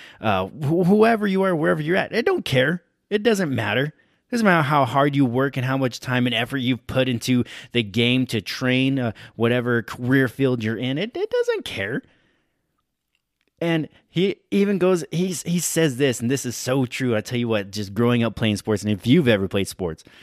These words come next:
right, if you've ever played sports, you get this. Sometimes a guy doesn't outwork you, and he still wins.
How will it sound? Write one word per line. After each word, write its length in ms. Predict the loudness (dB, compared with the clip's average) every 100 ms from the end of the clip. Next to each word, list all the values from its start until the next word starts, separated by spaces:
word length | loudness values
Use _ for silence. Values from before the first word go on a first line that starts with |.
| -16 -4
right, 160 | -2
if 100 | 0
you've 160 | 2 2
ever 220 | 2 0
played 200 | -2 -4
sports, 400 | -4 -6 -6 -10 _ _ _ _ _ _ _ _ _ _ -14
you 220 | 0 2
get 280 | 4 4 2
this. 260 | -2 -6 -12 -8
Sometimes 460 | -4 -2 -2 -2
a 80 | -2
guy 260 | -2 -2 -2
doesn't 520 | -4 -2 0 -2 -4 -4
outwork 580 | -4 -4 0 0 0 -2
you, 180 | -8 -6
and 200 | -4 -4
he 300 | -4 -2 -2
still 680 | -2 -8 2 6 6 4 -2 _ _
wins. 720 | -16 -2 2 4 2 -4 -16